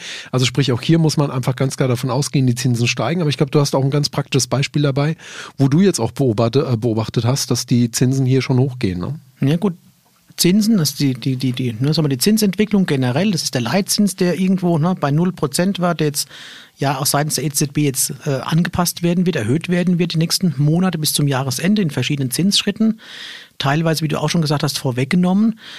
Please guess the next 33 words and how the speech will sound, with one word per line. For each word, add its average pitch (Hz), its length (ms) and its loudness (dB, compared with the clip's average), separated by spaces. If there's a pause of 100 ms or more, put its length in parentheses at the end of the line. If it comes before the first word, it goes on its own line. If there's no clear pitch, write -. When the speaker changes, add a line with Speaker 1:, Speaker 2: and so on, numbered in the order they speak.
(140)
Speaker 2:
Äh, 151 60 0
wenn 139 220 2
man 139 160 2
jetzt 147 140 -2
ein 160 60 -8
konkretes 139 340 -2
Beispiel 185 400 -2
nimmt, 180 260 0
äh, 147 220 -2 (220)
letztes 147 280 -2
Jahr 160 100 0
einen 151 60 -2
Fall 143 220 0
gehabt, 143 380 -4 (380)
im 147 120 0
Privatbereich 147 640 -2
jetzt 170 160 -2
mal 147 140 0
so, 147 400 -2
äh, 147 40 -8
gesprochen, 143 500 -4 (280)
da 131 100 -2
gab's 127 300 -2
im 143 80 2
Dezember 135 460 0
vielleicht - 220 -4
eine 131 100 -4
Baufinanzierungskondition, 147 1300 -2 (420)
ne, 151 140 0
im 143 60 -2
Bereich 123 300 -6
also 131 100 -6
Immobilienfinanzierung, 151 920 0